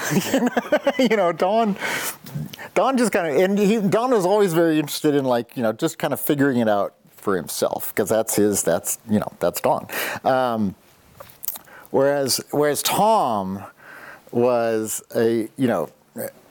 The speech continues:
is a very rigorous, um, Davis-trained winemaker. And so I, I think they have two very different outlooks <laughs> on, on how to make wine. And, and, and, um,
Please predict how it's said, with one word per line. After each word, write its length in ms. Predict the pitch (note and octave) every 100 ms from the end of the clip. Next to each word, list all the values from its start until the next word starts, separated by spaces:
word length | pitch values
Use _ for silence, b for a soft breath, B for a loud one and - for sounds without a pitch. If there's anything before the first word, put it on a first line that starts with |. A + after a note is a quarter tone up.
| _ - - _ _ _ _ _ - _ -
is 200 | D3+ B2
a 80 | B2+
very 460 | G#2 E3 D#3+ C#3
rigorous, 1500 | B2+ B2+ C#3 D#3 F3+ F#3 C3+ A#2+ G2+ G2 G2+ - - - - _
um, 480 | A#2+ A2 G#2+ G2 G2 - A#2
Davis-trained 1080 | G#2+ C3+ C#3+ C#3 - - - B2 A2 G#2+ G#2
winemaker. 580 | G#2+ C3+ C3+ G2+ F2+ G2
And 140 | G2+
so 80 | B2+
I, 340 | A#2 A2+ G2+
I 40 | B2
think 480 | E3+ E3 D#3 - b b b
they 100 | B2+
have 160 | C3 -
two 220 | - G3+
very 380 | C3+ C#3+ D3 C3+
different 380 | B2 - G#2+ -
outlooks 580 | G2+ - F#2+ - -
<laughs> 340 | C3+ - - -
on, 500 | F#3+ F3+ D3 C#3 B2+ B B B B
on 320 | B2 A2 G#2 F#2+
how 260 | G2+ A#2
to 60 | G#2
make 240 | F#2+ F2+
wine. 480 | F#2 F2 G#1+ G1+ - -
And, 240 | B2+ C3
and, 320 | A#2+ C3 B2+ - - - - - - -
and, 380 | B2+ B2 A#2+ A#2+
um, 640 | A#2 A#2+ A2 G#2+ G2+